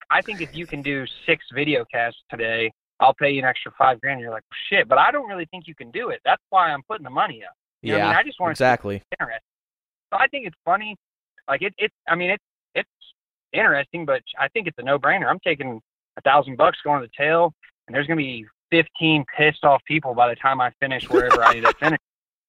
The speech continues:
Speaker 1: I mean, I think that's just the, that, that's just the, the nature of it. So if, uh, you know, if you see anybody that goes to the tail, get out of their way because they're coming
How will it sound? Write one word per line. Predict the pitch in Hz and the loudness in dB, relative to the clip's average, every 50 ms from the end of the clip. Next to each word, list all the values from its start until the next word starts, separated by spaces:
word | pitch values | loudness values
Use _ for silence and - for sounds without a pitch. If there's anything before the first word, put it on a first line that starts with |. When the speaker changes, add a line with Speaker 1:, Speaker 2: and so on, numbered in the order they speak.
| _ - 135 | _ -2 -2
Speaker 1:
I | 143 | -2
mean, | 147 - - | 0 0 0
I | 151 160 | 0 0
think | 156 - 180 165 151 | 0 -2 -4 -2 0
that's | 156 156 156 - - | 0 0 0 -2 -8
just | 151 139 - _ - | -10 -10 -10 _ -12
the, | 127 120 113 110 107 104 _ _ _ _ _ _ _ _ _ _ _ _ - | -10 -10 -8 -8 -10 -12 _ _ _ _ _ _ _ _ _ _ _ _ -4
that, | 113 113 110 - | -4 -4 -4 0
that's | 113 117 127 131 - - | 4 4 4 4 2 -2
just | 135 131 117 _ _ | -8 -8 -8 _ _
the, | - 113 117 110 110 110 107 | -6 -4 -4 -4 -6 -8 -10
the | 107 113 | -8 -4
nature | 113 123 123 131 - - 123 123 | 0 0 0 0 0 2 4 4
of | 147 165 127 | 4 4 2
it. | 107 - _ - - | -2 -12 _ -4 0
So | 135 127 120 113 113 - _ _ _ _ _ _ _ _ | 2 4 4 2 0 -6 _ _ _ _ _ _ _ _
if, | - 123 - - | -6 -4 0 2
uh, | 147 139 131 127 123 117 113 113 113 _ _ _ _ _ - | 4 6 6 6 6 4 2 -6 -16 _ _ _ _ _ -12
you | 123 | -10
know, | 135 131 | -8 -8
if | 123 - 117 | -8 -10 -12
you | 123 123 139 - - | -12 -10 -10 -8 -6
see | - 175 170 160 151 139 123 113 107 | -4 0 0 0 0 0 -4 -4 -4
anybody | 143 165 160 147 160 160 156 | -2 0 2 4 4 4 2
that | 143 131 - - _ _ - | 0 -2 -6 -8 _ _ 2
goes | 147 156 160 - - | 2 2 2 0 -4
to | 147 | -10
the | 139 123 - | -10 -8 -6
tail, | - 131 139 160 180 185 185 185 160 _ _ _ - 117 | -2 0 2 2 2 2 0 -2 -6 _ _ _ -14 -8
get | 131 139 | -4 -2
out | 139 135 139 | 0 2 2
of | 135 127 | 2 0
their | 127 120 | -2 -4
way | 117 117 113 113 107 | -4 -6 -6 -8 -10
because | 110 - - 127 117 120 | -14 -10 -8 -8 -4 -2
they're | 127 131 | -4 -4
coming | - - 131 127 131 131 127 127 127 | -2 0 0 0 0 -2 -6 -8 -10